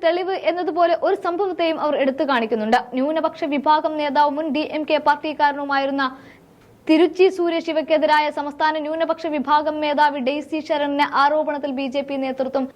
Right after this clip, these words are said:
നടപടിയെടുത്തില്ലെന്ന് ചൂണ്ടിക്കാട്ടിയാണ് ഗായത്രി പരസ്യ വിമർശനം ഉന്നയിച്ചിരുന്നത്. ഡെയ്സി ശരണേ അധിക്ഷേപിക്കുകയും വധഭീഷണി മുഴക്കുകയും ചെയ്ത സൂര്യയെ സംരക്ഷിക്കുന്ന നിലപാടാണ് നേതൃത്വം സ്വീകരിച്ചത് എന്നായിരുന്നു നടി ആരോപിച്ചത്.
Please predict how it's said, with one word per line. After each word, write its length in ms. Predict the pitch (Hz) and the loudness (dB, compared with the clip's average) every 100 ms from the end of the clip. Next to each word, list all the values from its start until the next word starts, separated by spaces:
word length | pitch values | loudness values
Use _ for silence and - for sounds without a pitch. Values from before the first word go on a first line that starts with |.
| 294 | 0
നടപടിയെടുത്തില്ലെന്ന് 920 | 302 392 381 359 392 - 381 359 339 | 2 2 2 2 2 4 4 2 0
ചൂണ്ടിക്കാട്ടിയാണ് 760 | 339 349 392 349 311 302 277 240 214 | -2 0 2 2 0 0 -2 -2 0
ഗായത്രി 320 | 254 277 294 285 285 | 2 2 0 -4 -2
പരസ്യ 280 | 277 277 262 | -2 -4 -4
വിമർശനം 400 | 269 285 302 247 | -4 -4 -4 -2
ഉന്നയിച്ചിരുന്നത്. 540 | 220 208 214 220 220 254 - - - 233 | -2 0 0 0 2 2 0 -16 -10 2
ഡെയ്സി 300 | 254 269 311 302 | 2 2 -2 0
ശരണേ 260 | 285 294 254 | 0 2 0
അധിക്ഷേപിക്കുകയും 680 | 262 262 311 302 302 302 320 254 | 0 0 0 0 -2 0 0 0
വധഭീഷണി 540 | 247 302 285 294 302 294 | 2 2 0 -2 -2 -2
മുഴക്കുകയും 520 | 285 302 320 311 302 285 | 0 0 0 0 0 0
ചെയ്ത 180 | 294 294 302 - - - | 0 2 2 0 -20 -8
സൂര്യയെ 360 | 285 294 330 330 320 | -2 2 4 4 2
സംരക്ഷിക്കുന്ന 520 | 302 349 - 339 330 311 | -2 -4 -4 -4 -2 2
നിലപാടാണ് 540 | 311 311 320 302 285 | 2 4 2 0 -2
നേതൃത്വം 360 | 269 262 247 269 269 | -4 -4 -6 -6 -4
സ്വീകരിച്ചത് 480 | 269 294 262 269 277 - | -2 -2 -2 0 0 0
എന്നായിരുന്നു 420 | 254 254 226 220 - | 0 2 2 0 -4
നടി 180 | 233 226 - 254 | -2 -2 0 0
ആരോപിച്ചത്. 420 | 208 208 208 - | 2 0 2 2